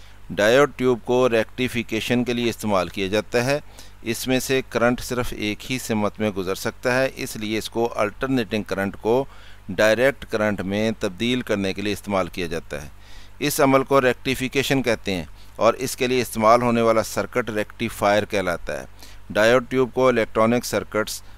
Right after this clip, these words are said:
मसलन टेलीविज़न रिसीवर और रेडियो रिसीवर में डिटेक्टर के तौर पर भी इस्तेमाल किया जाता है। Question number six,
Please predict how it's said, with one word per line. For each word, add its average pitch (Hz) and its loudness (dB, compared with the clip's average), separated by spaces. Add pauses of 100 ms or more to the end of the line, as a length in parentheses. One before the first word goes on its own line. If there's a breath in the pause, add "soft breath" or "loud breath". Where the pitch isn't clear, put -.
(140 soft breath)
मसलन 110 2
टेलीविज़न 110 2
रिसीवर 107 2
और 101 2
रेडियो 107 2
रिसीवर 98 -2
में 120 2 (340 loud breath)
डिटेक्टर 107 0
के 107 -2
तौर 98 2
पर 98 2
भी 98 -2
इस्तेमाल 87 -4
किया 80 -8
जाता 64 -10
है। - -16 (3250)
Question 139 4
number 113 4
six, - -2